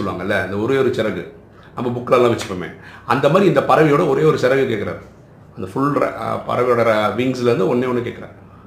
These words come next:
"தருவியான்னு?" "அது ஒண்ணு தானே, எடுத்துக்கிறேன், எடுத்துக்கங்கன்னு" சொல்லி கொடுக்க, "வெளிக்காதுன்னு" சொல்லி எடுத்து கொடுத்துச்சு. அப்ப இவர் கொடுக்குற டிஸ்டன்ஸ் கொஞ்சம் தூரம் போச்சு. ஆனா இது சு-, கற்பனை பண்ணா அந்த உலகம் வரல. அங்க ஒரு பாம்பை பாக்குது, பாம்புகிட்ட இந்த கனவெல்லாம்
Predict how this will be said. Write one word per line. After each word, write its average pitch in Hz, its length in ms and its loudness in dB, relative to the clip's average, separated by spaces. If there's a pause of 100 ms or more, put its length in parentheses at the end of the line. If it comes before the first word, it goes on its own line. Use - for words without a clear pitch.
(320)
"தருவியான்னு?" 113 500 0 (260)
"அது 110 340 -4
ஒண்ணு 127 120 -2
தானே, 123 160 -4 (320)
எடுத்துக்கிறேன், 110 420 -4
எடுத்துக்கங்கன்னு" 107 460 -2
சொல்லி 110 180 -6
கொடுக்க, 110 240 -4
"வெளிக்காதுன்னு" 120 680 -2
சொல்லி 143 80 -6
எடுத்து 143 180 -2
கொடுத்துச்சு. 127 380 -8 (840)
அப்ப 165 180 4
இவர் 165 180 6
கொடுக்குற 165 280 6
டிஸ்டன்ஸ் 139 320 -2
கொஞ்சம் 120 200 0
தூரம் 120 220 2
போச்சு. 117 240 -4 (960)
ஆனா 139 140 2
இது 143 160 2
சு-, - 160 -6
கற்பனை 147 360 2
பண்ணா 135 480 2
அந்த 123 220 2
உலகம் 123 280 2
வரல. 107 300 -4 (840)
அங்க 180 260 6
ஒரு 110 160 6
பாம்பை 127 320 6
பாக்குது, 95 500 -4 (480)
பாம்புகிட்ட 147 400 6
இந்த 123 160 0
கனவெல்லாம் 110 460 -2